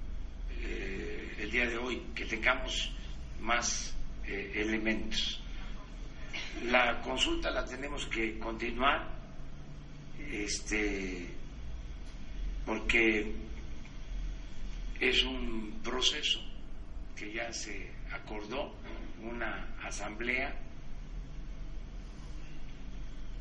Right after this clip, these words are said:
ya se informó, ya la gente tiene todos los elementos y no podríamos,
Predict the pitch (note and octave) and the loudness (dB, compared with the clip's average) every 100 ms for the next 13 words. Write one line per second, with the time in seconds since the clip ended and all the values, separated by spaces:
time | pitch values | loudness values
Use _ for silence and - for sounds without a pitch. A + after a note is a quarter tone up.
0 | - - - - - A#2 A#2 A2+ G2+ F#2+ | -2 0 0 0 2 4 6 4 2 -2
1 | - - - - - - - - - - | -6 -8 -6 -4 -4 -4 -6 -6 -6 -6
2 | - - - - A2+ A2 A2 A2 A2+ C#3+ | -6 -6 2 4 6 6 4 4 4 8
3 | E3 E3 - - - A#2+ A#2+ B2+ B2+ B2 | 8 8 4 -2 4 6 6 6 4 2
4 | A2 A2 G2+ - - - - - - - | 2 2 2 0 -6 -6 -6 -6 -6 -4
5 | - B2 B2+ A#2 A#2 B2+ B2 G#2+ - G#2+ | 0 2 4 2 4 4 4 2 2 2
6 | G#2+ A2+ C3+ C#3+ A#2 G#2+ - - - - | 2 4 4 4 0 0 0 -2 -6 -6
7 | - - - - - - - - - - | -8 -8 -8 -8 -8 -8 -8 -8 -8 -2
8 | A2+ A2+ A2+ A2 A2 B2 D3 D3+ D3+ D3+ | 2 6 6 4 2 2 2 4 4 4
9 | D#3+ D#3 D#3+ D#3+ - - | 2 2 2 2 0 -2